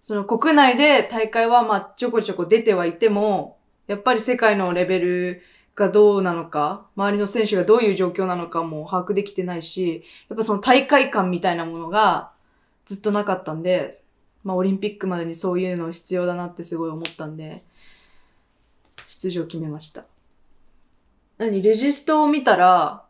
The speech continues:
確認したら結構いました、選手は。ただ、まあヨーロッパなんで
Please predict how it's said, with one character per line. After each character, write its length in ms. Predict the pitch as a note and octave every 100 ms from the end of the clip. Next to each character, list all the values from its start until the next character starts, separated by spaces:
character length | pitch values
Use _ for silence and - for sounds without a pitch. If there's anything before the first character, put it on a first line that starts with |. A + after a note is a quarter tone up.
| _
確 180 | G#3+ A#3
認 200 | A#3 A#3+
し 100 | -
た 100 | G#3+
ら 140 | F#3
結 240 | F4 F4+ -
構 400 | A3 F#3 E3 -
い 100 | -
ま 100 | G#3
し 100 | A3
た、 80 | -
選 160 | - F3+
手 160 | D#3+ D#3+
は。 240 | C#3 - _ _ _ _ _ _ _ _
た 140 | - C#4
だ、 540 | A3+ G#3+ F3 - - _ _ _
ま 60 | A#3
あ 20 |
ヨ 140 | A#3+ E4+
ー 20 |
ロ 100 | F#4+
ッ 20 |
パ 180 | - B3+
な 100 | A3
ん 80 | G3+
で 560 | G#3+ G#3+ E3+ - -